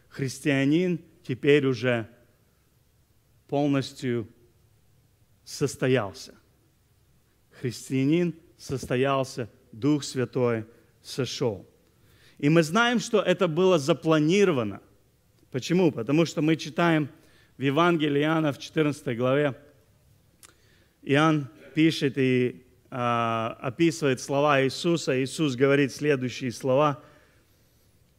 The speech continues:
И он говорит: «И я умолю Отца, и даст вам другого утешителя, да пребудет с вами вовек,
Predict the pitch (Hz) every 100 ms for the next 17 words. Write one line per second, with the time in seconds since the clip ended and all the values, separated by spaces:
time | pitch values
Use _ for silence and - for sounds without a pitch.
0 | _ _ _ _ - 139 147 147 151 151
1 | - 139 127 165 202 208 - 175 156 151
2 | 151 151 185 196 196 160 151 - - 135
3 | 117 131 175 - _ _ _ _ _ 143
4 | 123 147 185 190 180 180 175 131 156 135
5 | 180 190 151 127 120 131 - 139 135 131
6 | 165 214 214 - _ _ _ _ _ _
7 | _ _ - 120 139 147 135 127 180 175
8 | 180 - 139 143 143 147 135 120 - 127
9 | 135 131 104 -